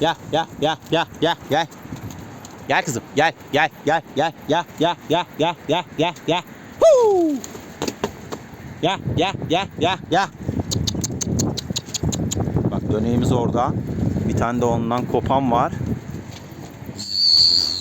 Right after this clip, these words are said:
Şöyle bir karıştırayım ki gelirken bir ihtimal düşme şansı var. Döneğe seyrediyorum.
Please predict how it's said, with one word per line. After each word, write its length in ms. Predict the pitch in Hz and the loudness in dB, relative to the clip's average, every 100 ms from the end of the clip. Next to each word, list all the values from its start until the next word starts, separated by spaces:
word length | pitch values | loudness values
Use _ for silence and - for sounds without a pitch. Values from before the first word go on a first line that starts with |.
| - - - - - - - - - - - - - - - - | -2 -2 0 0 0 -2 -4 -6 -6 -8 -8 -10 -10 -8 -4 0
Şöyle 240 | 131 131 | 2 4
bir 80 | 131 | 2
karıştırayım 800 | 139 131 - - 147 143 - - | 2 0 0 2 2 2 0 0
ki 220 | - 170 - - | 2 0 -2 -2
gelirken 460 | 113 135 135 147 156 - - - - - - - - - - | 2 2 2 0 0 -6 -6 -2 -2 -4 -8 -8 -6 -4 -2
bir 60 | 143 | 0
ihtimal 420 | 120 - 139 147 - - - - - - | 0 0 2 2 0 -2 -2 -4 -8 -8
düşme 260 | - - 139 | -6 -2 0
şansı 380 | - 123 - 107 | 0 -2 0 0
var. 220 | 135 180 - - - - - - - - - - - - - - - - - 110 | 2 0 -4 -10 -10 -12 -14 -16 -16 -8 -4 -2 0 -2 -2 0 0 0 -2 -2
Döneğe 260 | 127 143 | 0 2
seyrediyorum. 680 | - 127 117 110 107 107 | 2 2 2 2 2 2